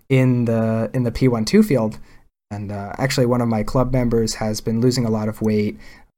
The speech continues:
and he's, uh, really tall and, um, pretty big, and he's, he's really been happy with his weight loss, and it's likely that there's aerodynamic improvements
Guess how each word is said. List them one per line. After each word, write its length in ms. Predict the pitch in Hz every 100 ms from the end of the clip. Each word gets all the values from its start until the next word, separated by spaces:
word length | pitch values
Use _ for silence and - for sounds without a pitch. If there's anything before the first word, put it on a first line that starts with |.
| -
and 120 | 110
he's, 540 | - 127 120 110 - - -
uh, 120 | 104
really 240 | 107 120 113
tall 440 | - 113 143 143
and, 460 | 143 120 110 110 -
um, 240 | 107 104 _ _ -
pretty 140 | 120
big, 280 | 110 185 277
and 340 | 202 131 127 -
he's, 600 | 135 135 123 - - - -
he's 260 | - 156
really 200 | 151 151
been 120 | 139
happy 300 | 135 123 123
with 100 | 120
his 160 | 117 113
weight 160 | 107 107
loss, 300 | 107 - -
and 160 | 117
it's 180 | 113 -
likely 320 | 117 110 113
that 360 | 107 104 98 -
there's 280 | 110 - -
aerodynamic 640 | 135 120 117 113 110 107
improvements 640 | 107 107 113 64 - -